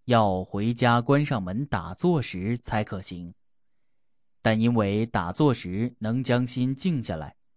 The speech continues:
所以那时修七支供效果会明显不同。以前我也一再地要求过，每个人起码早晚要各用一小时把心静下来，认真地修行。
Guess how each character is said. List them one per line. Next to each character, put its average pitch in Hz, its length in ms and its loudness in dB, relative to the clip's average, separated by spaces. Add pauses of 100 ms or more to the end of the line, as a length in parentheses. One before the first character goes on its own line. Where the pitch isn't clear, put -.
(460)
所 120 180 6
以 98 220 0 (180)
那 190 260 4
时 107 380 0
修 123 260 2
七 123 220 -2
支 127 160 2
供 120 260 2 (220)
效 127 300 6
果 78 320 -10 (100)
会 117 240 0
明 95 400 -4
显 90 280 -6
不 104 120 -4
同。 78 320 -8 (1600)
以 110 220 -2
前 104 400 -2 (160)
我 113 180 4
也 107 180 2
一 95 220 -2
再 123 220 2
地 98 80 -2
要 107 180 4
求 82 180 -6
过， - 240 -10 (460)
每 113 220 4
个 143 100 6
人 113 400 2
起 - 180 -2
码 104 200 0
早 95 180 0
晚 110 320 0 (100)
要 110 340 2
各 135 180 2
用 120 200 2
一 139 120 0
小 85 240 -6
时 104 440 -2 (140)
把 92 180 0
心 120 280 -2
静 151 240 -2
下 101 120 -4
来， 80 220 -8 (180)
认 117 320 0
真 127 200 0
地 123 80 0
修 110 240 0
行。 - 200 -10